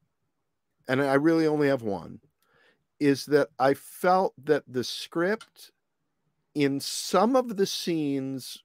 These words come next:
the, the dialogue in some of the scenes that Geneviève Bujold had to deliver,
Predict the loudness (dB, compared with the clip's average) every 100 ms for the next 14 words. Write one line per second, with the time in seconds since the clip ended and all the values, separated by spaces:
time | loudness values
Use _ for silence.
0 | _ -8 -2 -2 0 -4 2 4 4 4
1 | 4 2 0 -2 -8 -8 -2 -2 -2 -2
2 | -2 -2 -2 -2 -2 -6 -4 -4 -2 0
3 | 0 0 0 2 2 -2 -4 -2 0 0
4 | 0 0 -2 -4 -6 -8 -6 -6 -12 _
5 | _ _ _ _ -2 0 0 -4 -12